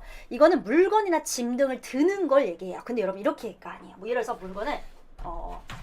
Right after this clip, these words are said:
뭐 그냥 요렇게 드는 거나 그냥 쥐는 게 아니라 어떤 짐을 이렇게, 이렇게 드는 거예요. 혹은 내가 이렇게,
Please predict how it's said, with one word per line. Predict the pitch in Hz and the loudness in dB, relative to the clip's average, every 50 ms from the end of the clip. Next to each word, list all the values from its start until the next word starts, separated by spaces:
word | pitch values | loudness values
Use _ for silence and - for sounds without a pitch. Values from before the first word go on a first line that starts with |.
| - - - - - - | -12 -12 -12 -12 -14 -14
뭐 | - 175 175 | -14 -14 -12
그냥 | - 208 202 202 262 359 - - - - - - | -12 -8 -2 -2 -2 -2 -2 -6 -18 -20 -12 -4
요렇게 | 226 277 359 381 381 - 277 | 2 4 4 4 4 2 -2
드는 | - 240 214 202 190 175 | -2 -4 -6 -6 -6 -6
거나 | 165 170 185 202 196 175 214 311 285 - - - - - - - - - | -4 -4 -4 -4 -2 2 4 6 4 4 2 -2 -12 -12 -12 -14 -16 -14
그냥 | - - 302 320 294 339 - - - - - - | -10 -4 2 6 6 6 6 4 -2 -6 -8 -8
쥐는 | - - - - 269 277 311 359 427 466 480 480 440 | -8 -8 -6 -4 0 2 2 4 4 4 4 4 8
게 | 427 440 427 359 - - | 8 10 10 10 8 6
아니라 | - 202 208 208 208 180 175 180 220 262 247 - - - - | 0 -6 -6 -6 -8 -10 -4 0 0 0 0 0 -6 -12 -8
어떤 | - 226 226 - 240 214 | -8 -6 -4 -4 -6 -6
짐을 | - - 240 226 | -6 -6 -6 -4
이렇게, | 220 220 - - _ - | -4 -6 -6 -8 _ 0
이렇게 | 311 381 - - 311 - | 2 2 2 2 -2 0
드는 | - 294 339 392 370 277 | 2 4 6 6 6 4
거예요. | 208 170 - - | 2 0 -6 -2
혹은 | 311 311 330 | 0 2 2
내가 | - 220 208 | 2 2 0
이렇게, | - - | 0 -4